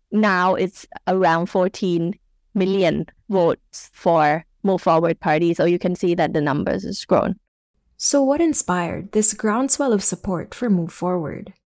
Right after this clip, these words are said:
Speaker 1: Move Forward Party also have this clear-cut statement that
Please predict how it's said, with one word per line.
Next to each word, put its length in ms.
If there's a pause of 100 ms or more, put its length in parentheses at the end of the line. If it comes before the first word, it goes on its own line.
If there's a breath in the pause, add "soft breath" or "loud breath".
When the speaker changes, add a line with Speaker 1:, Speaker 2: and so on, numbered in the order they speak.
(320)
Speaker 1:
Move 320
Forward 240
Party 300
also 680 (280 soft breath)
have 180
this 640 (160)
clear-cut 1200 (120)
statement 1000 (220)
that 680